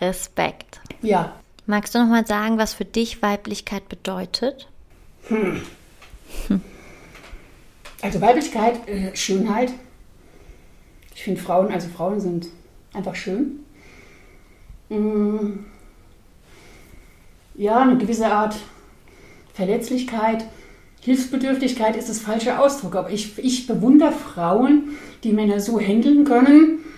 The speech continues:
Speaker 2: dass, ähm, das für die Männer selbstverständlich ist, dass sie ihnen unterstützen, sie unterstützen, ihnen den Mantel helfen,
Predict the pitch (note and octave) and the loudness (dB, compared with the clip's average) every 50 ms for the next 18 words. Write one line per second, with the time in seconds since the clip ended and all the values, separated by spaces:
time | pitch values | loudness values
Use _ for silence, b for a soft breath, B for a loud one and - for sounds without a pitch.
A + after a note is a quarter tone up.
0 | B B B B B B B B - A#3 A3 A3 - - - - G3+ A3 G#3+ G#3+ | B B B B B B B B -6 -4 -4 -4 -4 -8 -10 -6 -2 0 0 2
1 | A3 G#3+ G3 F#3+ F#3+ A3 A3 - - - A#3 G#3+ G3 G#3 A3 A3+ A3 - G3+ G#3 | 2 2 2 2 2 0 -2 -4 -4 -4 -2 0 0 2 2 0 0 0 0 -2
2 | G#3 - - - G#3 F#3+ - - F3 D#3+ E3 F#3 - A#3 A#3+ A#3+ B3+ C#4 D#4 E4+ | -2 -2 -6 -6 -6 -6 -4 -4 -2 -2 -2 -2 -2 -2 -2 -2 0 0 0 0
3 | D#4+ - - - B B B B A#3 A3+ A3+ B3 - F#3+ F#3 G3+ A#3 A#3 A#3 A3+ | -2 -2 -6 -10 B B B B -6 -4 -4 -4 -4 -2 0 2 2 2 2 0
4 | - - - - - - - - - - - B3+ A3 - B3 - - D4 C4+ C4+ | -6 -10 -18 -20 -20 -20 -20 -20 -20 -12 -8 -4 -2 -2 -2 -2 -2 -4 -4 -4
5 | - F#3+ E3 A3+ A3+ A3 A3+ B3 A#3+ - - E3+ - - - F3 G3+ A3+ A#3 G3 | -4 -4 -4 -2 0 2 2 2 0 -2 -4 -8 -8 -6 -6 -4 -2 0 0 2
6 | E3 D#3 E3 F#3+ F#3 F3 E3 E3+ F3 E3+ F3 E3+ - F#3+ D#3+ D#3+ B | 2 2 2 0 0 0 -2 -2 -2 -2 -2 -2 -2 -2 -4 -4 B